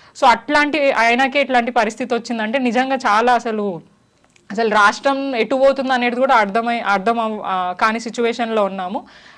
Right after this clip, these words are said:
రేవంత్ రెడ్డి గారి వైఖరి కంప్లీట్గా మార్చుకోవాలి, ఆయన బిహేవియర్ మార్చుకోవాలా.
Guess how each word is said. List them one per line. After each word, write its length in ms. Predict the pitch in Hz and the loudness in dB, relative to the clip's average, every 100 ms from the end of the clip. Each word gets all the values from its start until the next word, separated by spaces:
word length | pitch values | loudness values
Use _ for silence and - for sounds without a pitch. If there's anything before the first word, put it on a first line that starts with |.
| - | -10
రేవంత్ 440 | 202 208 226 262 262 | -2 0 2 2 0
రెడ్డి 260 | 254 233 | 0 0
గారి 340 | 247 240 240 240 - 190 | 2 2 2 -4 -8 0
వైఖరి 500 | 196 214 226 285 277 | 4 4 4 2 2
కంప్లీట్గా 520 | 254 226 262 254 254 | 0 0 -2 2 2
మార్చుకోవాలి, 580 | 220 202 - - 226 247 | 2 2 0 0 0 2
ఆయన 120 | 226 | -2
బిహేవియర్ 500 | 202 220 233 254 247 | -4 0 2 2 0
మార్చుకోవాలా. 640 | 214 202 - 214 196 | -2 -4 -4 -2 -2